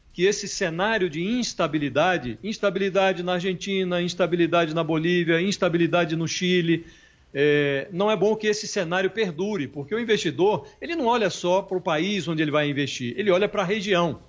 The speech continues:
Então, e ele, é, o investidor estrangeiro costuma nivelar ali tudo meio por baixo. Então, acho que para o Brasil, nesse momento que precisa de investimentos estrangeiros,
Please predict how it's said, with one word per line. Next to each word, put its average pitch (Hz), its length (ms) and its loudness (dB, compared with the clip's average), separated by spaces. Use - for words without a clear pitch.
Então, 175 280 -4
e 185 120 2
ele, 196 260 0
é, 143 220 -2
o 170 100 -4
investidor 156 420 0
estrangeiro 151 540 0
costuma 190 260 -4
nivelar 175 500 2
ali 156 200 -2
tudo 170 240 -6
meio 170 220 2
por 175 180 -4
baixo. 135 500 -2
Então, 185 180 -2
acho 190 220 -2
que - 140 -8
para 220 320 2
o - 20 2
Brasil, 175 540 -2
nesse 208 340 0
momento 170 460 -2
que 127 60 -16
precisa 165 280 -2
de 151 120 0
investimentos 143 520 -2
estrangeiros, 135 600 2